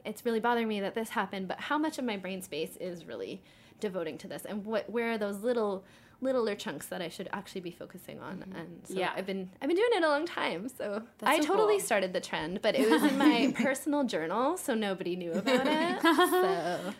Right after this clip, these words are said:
Speaker 2: No, I used to do, I mean, I won't call them comics or graphs or even drawings because they're so, I have no, like, aesthetic inclinations. Like, I can't make anything look cute.
Speaker 1: I'm sure they
Speaker 2: But my, our, our therapist used to have me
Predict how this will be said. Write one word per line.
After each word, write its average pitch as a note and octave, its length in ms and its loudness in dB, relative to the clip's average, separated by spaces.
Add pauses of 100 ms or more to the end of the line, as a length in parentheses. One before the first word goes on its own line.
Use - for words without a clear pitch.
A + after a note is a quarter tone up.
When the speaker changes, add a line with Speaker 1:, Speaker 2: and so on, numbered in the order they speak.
Speaker 2:
No, C#4+ 260 4
I G#3+ 100 2
used C#4+ 240 0
to G#4 60 -6
do, D#4+ 140 2
I G#3 80 -2
mean, F#3+ 220 2
I E3+ 120 2
won't D3+ 300 -2
call D3+ 180 -2
them C#3+ 320 -4 (640)
comics C#3+ 420 -2
or C#3+ 240 -6 (100)
graphs - 280 -2
or D#3 40 -6
even C#3+ 220 -6
drawings C3+ 380 -4
because D3+ 260 -8
they're C#3+ 200 -6
so, B2+ 540 -6
I - 60 -2
have D3+ 160 -8
no, C#3 240 -2
like, C#3+ 260 -6
aesthetic D3 400 -6
inclinations. D3 480 -8
Like, C3 140 -6
I D3 80 -2
can't D3+ 300 -8
make D3+ 220 -4
anything D3+ 340 -4
look D3 140 -6
cute. C4 380 -4
Speaker 1:
I'm G3 120 -10
sure F#3 140 -12
they F3+ 40 -10 (840)
Speaker 2:
But G3+ 80 -4
my, G#3 180 4
our, A3+ 380 4
our F#3 280 6
therapist F#3+ 680 0
used F#3 220 -6
to F#3 60 -6
have F3 280 2
me D#3+ 500 0